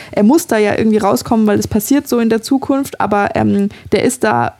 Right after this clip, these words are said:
es gibt überhaupt keine Technologie, es gibt die Passagen nicht, es gibt keine Zeitreisen und da muss der jetzt richtig hart daran arbeiten,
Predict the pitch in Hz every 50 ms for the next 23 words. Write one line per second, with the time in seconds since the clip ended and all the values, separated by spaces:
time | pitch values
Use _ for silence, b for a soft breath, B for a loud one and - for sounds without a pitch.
0 | - - - 110 147 - 247 208 220 196 196 220 - - - 269 247 233 - 240
1 | 220 - 226 208 214 196 202 240 269 277 262 220 - - 220 - - 208 - 220
2 | 208 - 202 220 233 240 247 226 233 233 220 - - - 247 - - - 220 196
3 | 196 190 - 214 185 196 - - 190 190 196 208 208 214 196 196 202 214 247 -
4 | - 220 196 196 196 - 208 262 277 - 269 247 - - 202 202 240 240 - 220
5 | 208 202 208 202 - - 202 220 220 240 220 214 214 - 214 208 220